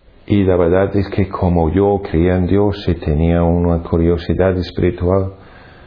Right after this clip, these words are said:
con un cierto tiempo ya sentado en Madrid, yo quería asistir a una iglesia,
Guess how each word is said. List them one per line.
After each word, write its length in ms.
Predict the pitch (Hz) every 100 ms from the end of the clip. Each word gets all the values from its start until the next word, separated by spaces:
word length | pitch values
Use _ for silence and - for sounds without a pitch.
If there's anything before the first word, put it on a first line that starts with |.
| - -
con 220 | - 90
un 120 | 95
cierto 440 | 92 104 98 - 90
tiempo 520 | - 107 95 - 92
ya 280 | 92 92 92
sentado 640 | - 92 87 95 90 92
en 40 | 90
Madrid, 360 | 87 90 104 101 - -
yo 680 | - 90 90 90 90 90 85
quería 400 | - 80 82 95
asistir 840 | 85 78 82 78 - 82 85 82 80 -
a 120 | 80
una 300 | 80 82 76
iglesia, 760 | 69 95 110 - 85 82 80